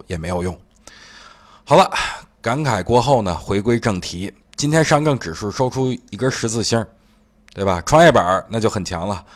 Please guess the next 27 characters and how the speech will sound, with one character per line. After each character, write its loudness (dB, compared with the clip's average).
继 -2
续 -2
反 -4
弹。 -12
看 0
似 0
平 -4
静 -2
的 0
市 0
场 -10
却 -6
暗 2
流 0
涌 -6
动， -4
下 6
午 -2
经 -4
历 0
了 0
一 -4
波 2
跳 2
水 0
以 -4
后， -4